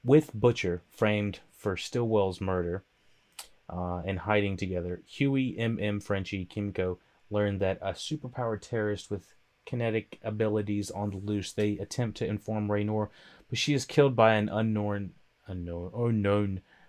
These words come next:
unknown assassin against Huey's, uh, wishes. Frenchie contacts Butcher to the boys and facing the new threats. Huey and Annie export Vought's test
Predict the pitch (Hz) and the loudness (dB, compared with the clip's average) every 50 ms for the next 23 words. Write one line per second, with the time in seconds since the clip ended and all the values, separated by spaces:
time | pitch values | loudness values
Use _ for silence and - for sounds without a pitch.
0 | _ _ - 113 127 131 131 123 120 120 120 120 120 117 117 - 107 98 - - | _ _ 2 4 4 6 6 6 6 6 6 6 4 2 0 0 -2 -4 0 2
1 | 110 104 101 98 - - 101 92 95 - - _ _ _ _ _ _ _ _ _ | 4 4 4 2 0 -2 -4 -6 -6 -8 -12 _ _ _ _ _ _ _ _ _
2 | _ - - 101 95 107 98 92 - - - - - 123 117 113 113 110 107 101 | _ -6 -4 -2 0 0 -2 -2 -4 -10 -14 -10 -6 -4 -4 -2 -2 -2 -4 -4
3 | - - - _ _ _ _ _ _ - 101 98 98 98 95 95 98 92 - - | -8 -12 -16 _ _ _ _ _ _ -14 -14 -12 -12 -12 -10 -10 -10 -10 -10 -12
4 | - 92 92 - - _ _ _ _ _ _ _ _ _ _ _ _ _ _ _ | -16 -16 -18 -20 -20 _ _ _ _ _ _ _ _ _ _ _ _ _ _ _
5 | _ _ _ _ _ _ _ _ _ _ _ _ _ _ _ _ _ _ _ _ | _ _ _ _ _ _ _ _ _ _ _ _ _ _ _ _ _ _ _ _
6 | _ _ _ - - - - 180 175 165 - - 180 180 175 156 151 147 - _ | _ _ _ -16 -6 2 6 6 6 8 6 6 6 6 6 4 2 -4 -10 _
7 | _ - - - 139 131 135 135 131 135 - 135 127 120 120 117 - - - - | _ -8 -4 -2 0 0 0 0 -2 -2 -2 -2 0 0 0 -2 -4 -6 -10 -10
8 | - - - - - - - 120 110 123 117 110 - - 110 107 101 - - 110 | -10 -10 -12 -14 -16 -12 -10 -2 0 2 2 2 0 0 0 0 -2 -2 -4 -2
9 | 101 104 98 90 - 95 92 92 90 87 90 90 - - - - 104 98 95 92 | -2 -2 -2 -2 -2 0 0 0 0 -2 -4 -8 -10 -12 -12 -8 -8 -6 -6 -6
10 | - - 95 95 95 90 - - 98 95 95 92 92 92 90 90 90 87 - - | -6 -4 -4 -4 -4 -4 -6 -8 -6 -6 -6 -6 -6 -6 -4 -6 -6 -8 -8 -8
11 | 90 85 90 104 - - - - - - _ - - - - 135 135 135 135 135 | -6 -6 -6 -6 -8 -10 -14 -14 -16 -18 _ -20 -12 -4 -2 -2 0 0 0 -2
12 | 127 113 110 107 101 104 104 101 98 104 98 98 101 95 - - - 107 98 98 | -2 -2 -2 -2 0 0 0 0 -2 -4 -4 -4 -6 -6 -6 -4 -2 -2 -2 -2
13 | 92 95 98 95 - 92 90 95 - - - - - - - 98 95 95 - - | -2 -6 -6 -4 -2 -2 0 -2 -4 -6 -8 -12 -6 -4 -2 -2 -2 -2 -4 -8
14 | - - | -10 -14